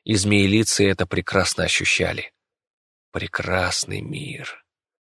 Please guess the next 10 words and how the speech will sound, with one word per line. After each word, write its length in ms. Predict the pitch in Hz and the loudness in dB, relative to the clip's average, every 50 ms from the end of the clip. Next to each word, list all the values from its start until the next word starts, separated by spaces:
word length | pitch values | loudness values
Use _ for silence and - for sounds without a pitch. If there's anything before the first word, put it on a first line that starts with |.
| _ _ | _ _
Он 240 | 113 110 101 92 87 | 0 0 0 0 -2
все 480 | - - - - - 117 120 120 117 101 | -2 -2 0 2 4 6 6 6 4 2
сделает 600 | 98 107 92 101 95 95 90 90 90 87 85 - | 0 0 2 2 4 4 4 2 0 -2 -2 -2
сам. 520 | - - - 104 92 80 78 - 101 - - _ _ _ _ _ _ _ _ _ | -2 0 2 2 4 2 2 -2 -6 -12 -20 _ _ _ _ _ _ _ _ _
Не 260 | 101 95 98 98 95 | -2 0 2 2 2
нужно 380 | 98 104 107 101 92 95 95 | 4 4 4 4 4 4 2
будет 260 | 85 92 90 90 85 - | 2 2 0 -2 -2 -4
прилагать 640 | - - 87 85 85 85 85 92 98 101 95 87 | -2 -2 2 2 2 2 4 4 4 4 4 4
дополнительных 760 | 87 92 - - 90 90 95 95 90 - 85 82 82 82 - - | 2 0 2 4 2 2 2 2 0 0 -2 -2 -2 -4 -4 -4
усилий. 560 | 90 - - - - 82 90 - - - | -2 -2 0 0 -2 -2 -2 -6 -8 -10